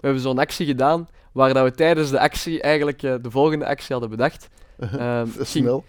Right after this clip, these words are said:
Speaker 1: het ging ook over, over de kernuitstap en we hadden, eh, truien gemaakt, "Stop de kernuitstap."
Speaker 2: Ja.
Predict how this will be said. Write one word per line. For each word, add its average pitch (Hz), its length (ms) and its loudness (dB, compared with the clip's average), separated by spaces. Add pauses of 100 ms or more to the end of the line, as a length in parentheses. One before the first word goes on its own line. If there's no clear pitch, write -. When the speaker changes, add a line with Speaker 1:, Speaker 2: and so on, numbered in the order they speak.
Speaker 1:
het - 160 -16
ging 160 180 0
ook 180 260 6
over, 160 320 2
over 147 300 0
de 131 60 -2
kernuitstap 175 720 0
en 147 60 -4
we 143 60 -6
hadden, 123 380 -2
eh, - 100 -14
truien 156 300 2
gemaakt, 156 340 -2
"Stop 143 240 -6
de 127 80 -4
kernuitstap." 160 720 -4
Speaker 2:
Ja. - 160 -4